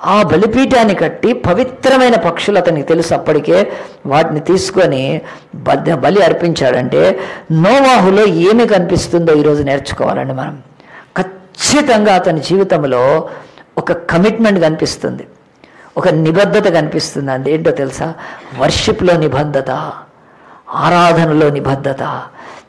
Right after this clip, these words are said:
ఎంత కమిట్మెంట్ అంటే తను వచ్చి ఫస్ట్ బలిపీఠం కట్టాడండి.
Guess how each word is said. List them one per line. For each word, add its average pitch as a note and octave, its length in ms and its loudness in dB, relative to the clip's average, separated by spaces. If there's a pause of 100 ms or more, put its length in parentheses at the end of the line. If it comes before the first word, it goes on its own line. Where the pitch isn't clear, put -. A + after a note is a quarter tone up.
(140)
ఎంత B3+ 760 2
కమిట్మెంట్ G#3+ 540 2
అంటే F3 560 2 (640)
తను F#3 200 2
వచ్చి A#3 340 0
ఫస్ట్ - 720 0
బలిపీఠం C#4 520 2
కట్టాడండి. D#3 580 -2